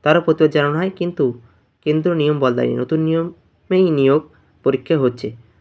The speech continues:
তবে নীতিতে সামান্য বদল হয়েছে, জানানো হয়েছে সহায়িকা পদে যারা কর্মরত রয়েছেন তাদের দশ বছর চাকরি মেয়াদ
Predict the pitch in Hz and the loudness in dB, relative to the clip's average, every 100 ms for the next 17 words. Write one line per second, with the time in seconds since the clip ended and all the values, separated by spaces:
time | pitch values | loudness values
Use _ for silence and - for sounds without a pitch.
0 | _ 151 151 143 175 175 160 147 143 156 | _ 0 2 2 0 0 0 -2 -2 -2
1 | 147 131 127 143 156 156 208 - - 131 | 0 0 0 2 2 0 -6 -6 -6 -4
2 | 135 170 175 151 131 151 - _ _ _ | -2 0 -2 0 -2 -4 -8 _ _ _
3 | _ _ - 147 151 190 180 170 156 147 | _ _ -4 0 0 0 -2 -2 0 0
4 | - 135 135 139 151 151 190 208 - _ | 0 -2 -2 0 2 2 0 -8 -10 _
5 | - 147 139 131 131 139 151 165 147 135 | -4 0 0 2 0 -2 -6 -4 -2 -2
6 | 135 131 135 | -2 -4 -6